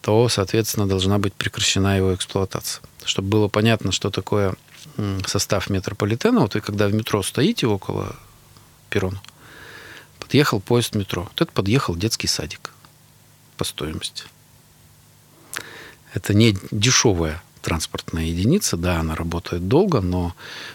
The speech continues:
поэтому мы часть покупаем новых, а часть, э, примерно за половину стоимости полностью реконструируем и продлеваем сроки эксплуатации ещё на пятнадцать лет.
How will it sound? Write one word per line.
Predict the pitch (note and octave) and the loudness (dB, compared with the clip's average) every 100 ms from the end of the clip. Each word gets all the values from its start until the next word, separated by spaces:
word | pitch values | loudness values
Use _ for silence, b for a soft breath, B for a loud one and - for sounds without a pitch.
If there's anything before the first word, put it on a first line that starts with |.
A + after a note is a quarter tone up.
| B | B
поэтому | - G2 A2 G#2+ | -2 2 4 6
мы | A#2+ A#2 - - | 6 4 0 2
часть | - A#2+ - | 6 6 4
покупаем | - - - F2+ F2+ | -4 -2 -2 0 2
новых, | A2+ G#3+ G#3+ - - B B B B B - | 4 6 4 0 -8 B B B B B -18
а | - F2+ E2+ | -2 0 2
часть, | F2 D3+ F3 - - | 6 6 6 0 -6
э, | C3 A2 G2 F#2+ G#2 | -4 -2 -2 -2 -2
примерно | - A#2 B2 F#2+ F2+ | 4 6 8 6 4
за | F2+ F#2 F2 - - _ | 2 0 0 -4 -20 _
половину | - A2 G#2+ F#2+ F2 | 4 6 6 4 2
стоимости | - D3 D#3 A2+ - - | 2 6 6 4 2 0
полностью | A2 F#2+ F2 - | 2 2 0 -2
реконструируем | F#2+ - F#2+ - A#2 D#3+ D#3+ G2 | -4 -2 -4 0 2 4 4 2
и | B2+ | 0
продлеваем | - G#2 G2 G2 B2+ A2+ | 0 0 2 4 6 4
сроки | - A2 G#2+ F#2+ | 2 2 2 -2
эксплуатации | - - F#2 - C3+ - | -4 -4 -2 0 0 -2
ещё | F#2+ - A2+ | -4 -4 -4
на | |
пятнадцать | F#2 - G2+ - | -4 -6 -6 -6
лет. | - | -10